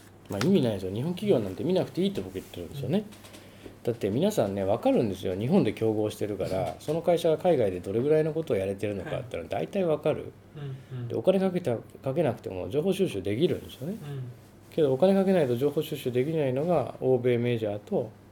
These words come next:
Speaker 1: ローカル系。
Speaker 2: うんうん。
Speaker 1: で、そこがどうやってうまくやってんのかっていう
Speaker 2: うん。
Speaker 1: 情報をね、収集するとね、
Speaker 2: うん。
Speaker 1: それを組み合わせて、それとあと自社の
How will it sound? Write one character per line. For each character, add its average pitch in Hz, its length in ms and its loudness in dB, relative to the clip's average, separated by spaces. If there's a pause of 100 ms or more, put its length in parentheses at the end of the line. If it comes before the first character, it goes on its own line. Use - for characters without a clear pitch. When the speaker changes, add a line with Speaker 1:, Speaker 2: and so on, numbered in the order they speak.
(100)
Speaker 1:
ロ 110 120 2
ー - 20 2
カ 107 140 2
ル 98 100 -2
系。 110 220 -4 (180)
Speaker 2:
う 135 460 -14
ん 131 40 -8
う - 40 -8
ん。 120 80 -10 (420)
Speaker 1:
で、 131 140 0
そ 139 220 -4
こ 185 500 2
が 180 380 6 (100)
ど 135 160 -2
う 143 60 2
や 165 80 4
っ 180 40 2
て 196 140 -2
う 214 60 2
ま 208 100 2
く 160 80 0
や 117 100 6
っ 113 40 0
て - 160 0
ん 117 80 0
の 104 80 -2
か 98 160 0
っ - 20 -8
て 101 160 -6
い 98 240 -2
う - 460 -8 (100)
Speaker 2:
う 123 40 -8
ん。 - 20 -8
Speaker 1:
情 131 160 0
報 131 180 2
を 127 80 2
ね、 160 160 -4
収 147 180 -4
集 131 200 -4
す 135 120 -6
る 127 100 -2
と 131 120 -2
ね、 143 180 -4 (280)
Speaker 2:
う - 20 -14
ん。 131 220 -10
Speaker 1:
そ - 160 0
れ 180 100 4
を 185 60 4
組 180 240 -2
み 190 80 4
合 208 80 2
わ 208 100 0
せ 143 140 -2
て、 143 500 4 (300)
そ - 120 -6
れ 151 60 -4
と 175 80 2
あ 165 60 6
と 123 100 2
自 139 140 -2
社 143 160 2
の 95 340 -2